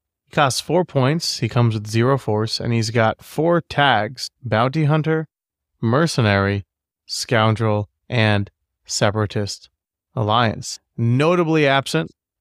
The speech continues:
and is a point of contention for me personally, but I'm sure you can explain to the listeners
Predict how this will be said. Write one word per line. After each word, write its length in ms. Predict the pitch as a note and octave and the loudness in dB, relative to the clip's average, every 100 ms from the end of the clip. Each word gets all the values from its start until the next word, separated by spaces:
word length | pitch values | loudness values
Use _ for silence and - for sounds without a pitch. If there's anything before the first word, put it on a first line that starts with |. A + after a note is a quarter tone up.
| - | -2
and 300 | A#2+ A2+ A2+ | 0 2 2
is 180 | C3 | 0
a 80 | B2 | 0
point 220 | - C3+ | 0 0
of 100 | A#2+ | 0
contention 520 | - B2 C3 A#2+ - G#2+ | -2 0 0 0 -2 -6
for 160 | A#2 | -2
me 180 | B2+ F#3 | 2 2
personally, 560 | - A2 - A2+ A2 C3 | 0 -2 -2 -4 -4 -2
but 260 | G#2+ G2+ | -4 -4
I'm 120 | A2 | -4
sure 160 | G#2 A2 | -4 -2
you 160 | G#2+ G#2 | -2 -4
can 120 | G#2 | -6
explain 460 | G#2+ - A2+ A2 | -6 -4 0 0
to 80 | G#2+ | 0
the 120 | G#2+ | 0
listeners 560 | G#2 G#2 - G#2 G2 - | 0 -2 0 -2 -2 -6